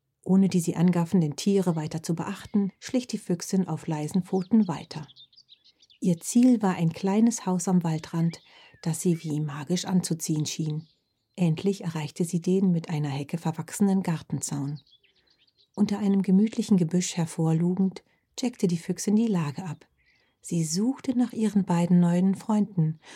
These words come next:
Und wirklich, eine leichte Brise trug der Füchsin den Geruch zweier Hunde in die Nase. Eines stolzen braunen Dackels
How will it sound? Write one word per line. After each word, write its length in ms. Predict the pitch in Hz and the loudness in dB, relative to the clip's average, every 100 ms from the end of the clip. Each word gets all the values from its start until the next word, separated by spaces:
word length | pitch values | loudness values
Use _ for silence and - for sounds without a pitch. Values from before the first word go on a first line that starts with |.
| - | 0
Und 260 | 262 294 269 | 4 4 4
wirklich, 500 | 320 170 147 - - _ _ _ | 0 0 -4 -6 -20 _ _ _
eine 220 | - 151 147 | -4 -2 0
leichte 380 | 170 214 - | -2 -2 -4
Brise 440 | 240 185 208 220 247 | -6 -4 -4 -4 -4
trug 220 | - 165 | -4 -6
der 140 | 160 | -6
Füchsin 580 | - 165 - 208 196 185 | -6 -6 -6 0 2 2
den 200 | 180 151 | -2 -6
Geruch 340 | 139 135 170 - | -6 -4 -6 -6
zweier 340 | - 185 175 | 0 2 6
Hunde 240 | 240 214 | 6 6
in 80 | 160 | 4
die 120 | 156 | 0
Nase. 480 | 151 147 147 156 156 - _ _ _ _ - | -2 -4 -6 -6 -10 -12 _ _ _ _ -8
Eines 320 | - 160 135 - | 0 0 0 -4
stolzen 480 | 208 240 240 226 | -4 -2 2 2
braunen 280 | 196 190 185 | 4 4 4
Dackels 600 | 180 180 202 196 - - | 2 -2 -2 -4 -6 -14